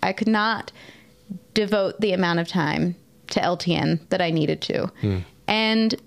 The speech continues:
Speaker 1: Celebrate Recovery was opening up a door in ministry for me again, and I knew that that was something that I was being called to do. And I couldn't do all of the things.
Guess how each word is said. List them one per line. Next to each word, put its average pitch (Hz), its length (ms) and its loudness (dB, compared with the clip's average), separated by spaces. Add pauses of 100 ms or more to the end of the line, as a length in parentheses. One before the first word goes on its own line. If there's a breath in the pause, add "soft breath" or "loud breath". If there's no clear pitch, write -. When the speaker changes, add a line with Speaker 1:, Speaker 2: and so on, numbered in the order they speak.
Speaker 1:
Celebrate 170 420 0
Recovery 226 600 2
was 180 220 0
opening 180 420 2
up 165 180 0
a 180 60 0
door 165 460 0
in 190 180 2
ministry 165 400 2
for 165 160 -2
me 160 180 0
again, 165 320 0
and 190 320 0 (220)
I 196 140 2
knew 208 200 4
that 202 200 -2
that 240 260 0
was 208 160 -2
something 160 580 0 (640)
that 190 160 0
I 180 200 2
was 175 200 2
being 170 320 2
called 170 340 0
to - 120 -4
do. 156 260 0 (360 loud breath)
And 247 120 2
I 247 80 0
couldn't 294 460 0
do 285 300 2 (100)
all 254 260 0
of 233 120 -4
the 254 100 0
things. 262 580 -2